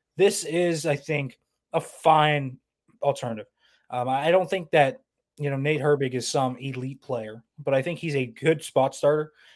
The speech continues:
I think he's proven that over the years, um, with the Jets, with Philly. And I certainly think that they have intentionally signed guys like him to make this a really solidly made team in terms of the depth.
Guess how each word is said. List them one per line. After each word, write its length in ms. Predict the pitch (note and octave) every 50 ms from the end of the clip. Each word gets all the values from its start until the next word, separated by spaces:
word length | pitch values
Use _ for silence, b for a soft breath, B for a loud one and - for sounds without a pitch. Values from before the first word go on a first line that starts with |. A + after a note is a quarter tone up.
| b b
I 60 | -
think 100 | C3 C3
he's 100 | B2 A#2+
proven 340 | - - E3 E3+ E3+ D#3+ E3
that 160 | D#3+ D3+ D3+
over 240 | D3+ D3+ C#3+ C#3 C#3
the 100 | C3 B2+
years, 480 | B2 B2+ C3 C#3 C#3+ C#3+ C3+ - - b b b b b b b
um, 140 | A#2 A2+ A#2
with 100 | A#2 -
the 60 | -
Jets, 500 | - D#3 D#3 F3 E3+ E3+ - - - -
with 140 | B2+ - -
Philly. 480 | - E3+ E3 D#3+ D#3 D3+ C#3+ D3 - _ _ _ _ _ _ _ _ _ _ _ b b b -
And 100 | D3 C#3+
I 40 | C3+
certainly 460 | - - G3+ A3+ C4+ C4 A#3 F3+ D3+
think 360 | - - D3 C#3 B2+ C3 - _ _
that 160 | D3 C#3 -
they 140 | D#3+ D#3 D3
have 280 | E3+ D3+ C#3+ B2 - _ _ _ _ _ _
intentionally 800 | D#3 D#3 D3+ - - - G3+ G#3+ G#3+ - G3 F3+ F3 D#3+ D#3+ D3+ C3
signed 600 | - - - - - D#3 D#3+ E3 D#3+ D3+ D3 C3+
guys 300 | C#3 C3+ B2+ B2 A#2 -
like 280 | A#2 C#3 E3+ E3+ -
him 340 | - B2+ B2 A#2 A2+ A2 A2+ _ _ _ _ _ _ _ _ _ _ _ _ -
to 100 | - F3+
make 220 | F#3 G#3 A3+ A3
this 220 | A3+ A3 A3 A3 -
a 120 | G#3+ G3
really 300 | F3+ F3 G3 G#3 A3 G#3+
solidly 1000 | G#3+ - - F3+ F#3 F#3 F3+ F3 F3 E3 D#3 - D3+ D#3 D#3 E3 E3 D#3+ D#3 D3
made 440 | C#3+ C#3+ C#3+ D3+ D#3 D#3 C#3+ C3+ -
team 300 | - D#3 D3+ D3 C3+ C3+
in 80 | C3 -
terms 220 | - D3 C3+ B2+
of 100 | A#2+ A#2
the 60 | A2+
depth. 300 | - - G2+ - - _